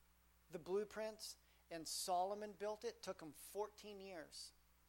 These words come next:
to build it. And all of the people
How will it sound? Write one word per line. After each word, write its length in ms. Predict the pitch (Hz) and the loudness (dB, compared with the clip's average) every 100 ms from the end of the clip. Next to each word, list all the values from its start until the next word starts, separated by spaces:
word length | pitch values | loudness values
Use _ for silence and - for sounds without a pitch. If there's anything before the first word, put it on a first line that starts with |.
| - - - | -20 -18 -14
to 80 | |
build 260 | 147 151 131 | -4 -4 -4
it. 100 | - - - - - - - - - - - - - - - 156 | -8 -16 -20 -20 -20 -20 -20 -20 -20 -20 -20 -20 -20 -20 -8 -4
And 120 | 151 | -2
all 260 | 160 165 | 2 2
of 120 | 175 139 | 2 -2
the 80 | |
people 540 | 156 - 165 156 151 | -10 -10 -8 -6 -6